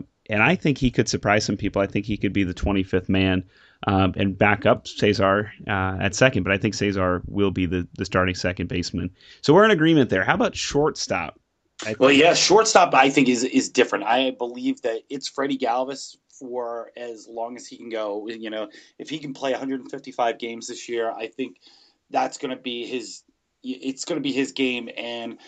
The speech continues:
Speaker 2: it's gonna be interesting to see because sometimes Freddie gets into that, that niche where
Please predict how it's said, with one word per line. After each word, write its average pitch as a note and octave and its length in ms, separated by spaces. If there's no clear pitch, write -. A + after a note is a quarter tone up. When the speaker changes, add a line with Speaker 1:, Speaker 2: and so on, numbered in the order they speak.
Speaker 2:
it's - 200
gonna E3 160
be F3 140
interesting C#3 460
to C#3 80
see F#3+ 360
because D3+ 420
sometimes D#3 500
Freddie C#3+ 240
gets D3 220
into C#3 340
that, B2 480
that B2+ 300
niche C3+ 540
where G#2 480